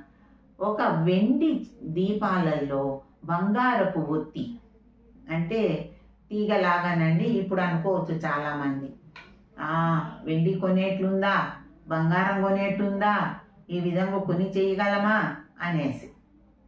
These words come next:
కదా, ఇది కూడా సమస్యే. కాబట్టి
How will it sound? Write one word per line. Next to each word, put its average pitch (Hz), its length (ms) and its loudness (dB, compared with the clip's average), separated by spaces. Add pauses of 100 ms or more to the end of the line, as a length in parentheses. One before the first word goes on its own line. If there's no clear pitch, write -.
కదా, 202 440 -2 (320)
ఇది 160 220 -4
కూడా 170 300 -2 (360)
సమస్యే. 139 600 -8 (640)
కాబట్టి 165 720 -2